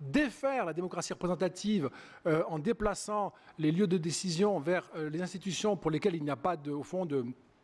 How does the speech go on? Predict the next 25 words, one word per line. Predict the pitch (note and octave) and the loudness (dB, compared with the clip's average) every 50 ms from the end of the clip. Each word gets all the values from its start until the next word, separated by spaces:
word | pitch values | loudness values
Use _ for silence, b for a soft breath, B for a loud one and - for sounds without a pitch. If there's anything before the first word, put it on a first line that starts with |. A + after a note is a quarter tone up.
| - - _ - - | -20 -20 _ -8 -6
de | C3+ | -4
système | B2+ C#3+ - E3 D3+ | -4 0 0 2 2
représentatif, | C3+ - - C3+ C3+ D3 D#3 D#3 C#4+ D4+ A#3 D3+ | 4 6 4 4 4 2 0 2 2 2 2 2
le, | D3 C#3 C3+ C3 | 2 2 2 4
le, | C3+ C3+ C#3 | 2 0 -2
le, | C3+ C#3+ C#3 | -2 -4 -4
le | C3 C#3+ D#3 D3 D#3 D#3+ | -4 -4 -2 0 0 2
ric | D3+ F3+ G3 F#3 - | 2 2 0 0 -2
ou | D3 | -4
bien | C3+ D3 E3 E3 | -2 0 0 2
le, | D3 C#3 C3 C3 | 2 2 2 0
le | C3 B2+ | -2 -4
tirage | - - C#3 C3 B2 C3+ | -4 -4 -4 -2 -2 -4
au | |
sort. | C3 - A#3 C#4 C4+ F#3 | -4 0 0 0 0 0
Donc, | C#3+ B2 - | -4 -12 -10
il | - | -10
faut | - C3+ | -6 0
combiner | - F#3+ E3+ F#3 F3 F#3 | 0 0 0 4 2 2
tout | F3+ - - D#3+ | 2 0 -8 -8
cela. | - - D#3 F#3+ B3+ C4 B B B B B | -4 0 2 2 2 2 B B B B B
Et | E3+ | -4
puis, | C#3 F#3 | -4 0
dernière | G3 A3 A3+ A#3+ A3+ G3 D3+ | -2 0 0 0 -4 -2 -2
remarque, | F3+ F#3 G#3 B3 C#4 - | -4 -2 0 0 0 0